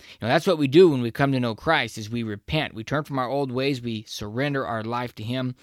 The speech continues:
we accept Christ's payment for our sins, His sacrifice that He did for us, because He loves us and wants that relationship with us. That's what we were created to have.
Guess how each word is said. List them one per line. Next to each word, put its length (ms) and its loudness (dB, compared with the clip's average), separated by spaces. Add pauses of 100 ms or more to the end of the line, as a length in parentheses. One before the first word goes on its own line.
(200)
we 80 -8
accept 320 -6
Christ's 420 -4 (220)
payment 360 -4
for 120 -8
our 140 -6
sins, 360 -8
His 140 -12
sacrifice 580 -8
that 120 -10
He 80 -6
did 200 -8
for 140 -8
us, 160 -6 (240)
because 320 2
He 120 2
loves 340 4
us 300 -4 (380)
and 240 2
wants 200 2
that 160 2
relationship 500 0
with 200 -2
us. 140 -8
That's 160 -4
what 100 -12
we 100 -2
were 120 -2
created 340 -2
to 80 -6
have. 400 -6